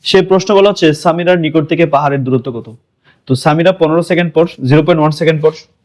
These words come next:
জিরো পয়েন্ট ওয়ান ফাইভ সেকেন্ড পর শব্দ শুনতে পেয়েছে, মানে প্রতিধ্বনি শুনতে পেয়েছে। তো শব্দের বেগও জানি ওই দিন। আমরা লিখবো, আহ, টু ডি, যেহেতু প্রতিধ্বনি শুনতে পাচ্ছে মানে শব্দ গিয়ে ফিরে আসছে।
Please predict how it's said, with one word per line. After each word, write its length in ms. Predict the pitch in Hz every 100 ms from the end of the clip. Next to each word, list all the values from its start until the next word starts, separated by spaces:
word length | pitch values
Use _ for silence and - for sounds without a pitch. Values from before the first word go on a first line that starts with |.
| _ _ _
জিরো 180 | 135 156
পয়েন্ট 160 | 160 160
ওয়ান 120 | 156
ফাইভ 160 | 165 156
সেকেন্ড 300 | 160 151 151
পর 100 | 147
শব্দ 320 | - 147 143 156 - _
শুনতে 300 | - 151 143
পেয়েছে, 300 | 143 139 151 147
মানে 140 | 143
প্রতিধ্বনি 420 | 147 131 131 147
শুনতে 220 | 143 139
পেয়েছে। 280 | 139 135 147 - _ _ _ _ _ -
তো 300 | 120 120 120
শব্দের 380 | - 156 160
বেগও 260 | 151 151 151
জানি 180 | 143 139
ওই 60 |
দিন। 140 | 135 143 - _ _ _ _ _
আমরা 260 | 120 120 139
লিখবো, 260 | 147 151
আহ, 760 | 254 - _ _ _ _ - 117 -
টু 140 | 185 185
ডি, 140 | 117
যেহেতু 240 | 101 143 165
প্রতিধ্বনি 480 | 170 165 156 190
শুনতে 260 | 180 180 185
পাচ্ছে 260 | 185 - 185
মানে 200 | 214 247
শব্দ 400 | - 151 147 123
গিয়ে 160 | 160
ফিরে 240 | 170 143 123
আসছে। 220 | -